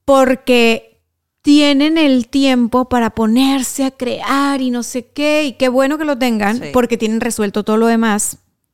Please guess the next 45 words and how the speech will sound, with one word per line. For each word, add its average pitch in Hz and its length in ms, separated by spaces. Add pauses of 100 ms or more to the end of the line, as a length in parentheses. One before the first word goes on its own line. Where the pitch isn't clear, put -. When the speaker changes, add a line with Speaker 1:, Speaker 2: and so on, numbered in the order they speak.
(160)
Speaker 2:
Total. - 240
Speaker 1:
Pero 254 200
entonces 247 460
se 277 80
les 269 140
dificulta 233 480
mucho 269 280
la 254 160
parte 208 240
de 220 100
vender. 190 400 (220)
Entonces 233 340
ahí 233 220
es 226 100
donde 240 160
a 226 40
mí 214 120
me 214 80
ha - 40
tocado 196 300
conocerlos, 220 600
¿no? 214 120
Porque 226 380 (340)
damos 196 300
capacitaciones 196 680
de 254 60
ventas, 247 360
damos 196 180
Speaker 2:
Sí. - 60
Speaker 1:
capacitaciones 196 480
de 220 100
marketing, 233 520 (420)
y 254 140
yo 247 120
veo 247 220
que 285 80
les 247 160
hablas 208 420
en 262 140
chino. 202 360 (280)
O 196 80
sea, 202 120
están, 208 480
de 220 100
verdad, 208 420